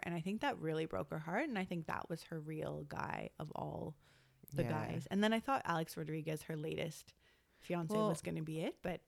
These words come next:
Speaker 2: Well, no, 'cause, oh, she also got back together with Marc Anthony, like, right after she broke up with Ben Affleck
Speaker 1: And had
Speaker 2: and
Speaker 1: her
Speaker 2: had the
Speaker 1: kids.
Speaker 2: kids, 'cause I think it was, like,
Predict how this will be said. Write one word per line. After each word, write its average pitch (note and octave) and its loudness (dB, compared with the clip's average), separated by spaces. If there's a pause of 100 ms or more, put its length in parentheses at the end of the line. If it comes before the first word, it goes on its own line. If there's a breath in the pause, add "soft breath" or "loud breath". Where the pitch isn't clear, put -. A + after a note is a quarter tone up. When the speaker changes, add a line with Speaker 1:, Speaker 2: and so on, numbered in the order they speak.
(400)
Speaker 2:
Well, G#3+ 4
no, A#3 4
'cause, A3 2
oh, F#3+ 6
she - 2
also C4+ 2
got D#3+ 4
back C#3 0
together C#3 2
with C3 -2 (120)
Marc A#2+ -2
Anthony, B2+ -2
like, G#2+ -4
right A2+ 0
after F#2+ -2
she - -6
broke B2 -6
up B2 -6
with C3 -4
Ben A#2+ -4
Affleck A2+ -4
Speaker 1:
And D3+ 0
had D3+ -2
Speaker 2:
and - 0
Speaker 1:
her A2 0
Speaker 2:
had B2+ 0
the D#3 0
Speaker 1:
kids. - 0
Speaker 2:
kids, E3 4
'cause C#3 0
I C3 4
think C#3+ 2
it D#3+ 2
was, D#3+ 4
like, C3+ 2